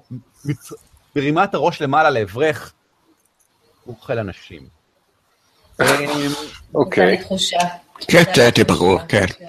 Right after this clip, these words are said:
Speaker 4: כן.
Speaker 1: אמ, בואו נמהר, אני לא יודעת כמה זמן אפשר לפני שהוא יחליט שפתאום אולי רוצה לשנות את דעתו, הוא לא יצור מאוד רציונלי גם כן.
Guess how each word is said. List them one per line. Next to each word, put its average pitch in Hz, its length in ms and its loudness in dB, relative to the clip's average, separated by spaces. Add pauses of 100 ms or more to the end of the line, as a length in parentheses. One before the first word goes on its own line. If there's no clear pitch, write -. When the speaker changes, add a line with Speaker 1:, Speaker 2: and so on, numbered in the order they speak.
(100)
Speaker 4:
כן. 90 160 -2 (1400)
Speaker 1:
אמ, 113 280 -6
בואו 110 260 -4
נמהר, 101 480 -6
אני 82 140 -14
לא 87 100 -14
יודעת 87 200 -14
כמה 76 220 -18
זמן 78 260 -16
אפשר 76 480 -16
לפני 76 280 -20
שהוא 76 140 -18
יחליט 73 320 -20
שפתאום - 520 -20
אולי 71 220 -14
רוצה 71 240 -20
לשנות 67 300 -20
את 65 60 -20
דעתו, 67 320 -20
הוא 65 240 -18
לא 78 140 -14
יצור 78 340 -20
מאוד 67 200 -16
רציונלי 69 540 -20
גם - 80 -20 (100)
כן. 67 180 -20